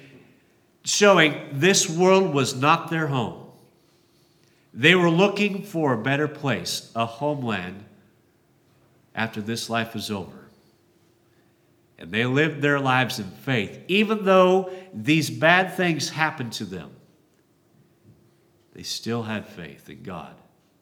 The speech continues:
that it was gonna be worth it in the end. And so we see a sad and tragic outcome for some of these people who showed their faith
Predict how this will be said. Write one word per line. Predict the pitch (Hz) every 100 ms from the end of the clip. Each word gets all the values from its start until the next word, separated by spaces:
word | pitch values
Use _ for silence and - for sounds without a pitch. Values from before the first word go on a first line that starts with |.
| _ _ _
that | 87 87
it | 98
was | 104
gonna | 104 107
be | 90
worth | 87 98 117 113
it | 117 110 - _ _
in | - 95
the | 98 95
end. | 82 73 - _ _ _ _ _ _ _ _ _ _ _ _ _ _ _ _ _ _ _ _ -
And | 117
so | - 170
we | 170
see | 175 175 175
a |
sad | 151 - 170 165
and | 165
tragic | - 156 151 143
outcome | 160 160 160 117 98
for | 113
some | - 131
of | 127
these | 120 117
people | - 143 107
who | 90 110
showed | - 120 117
their | 110
faith | 110 127 92 82 -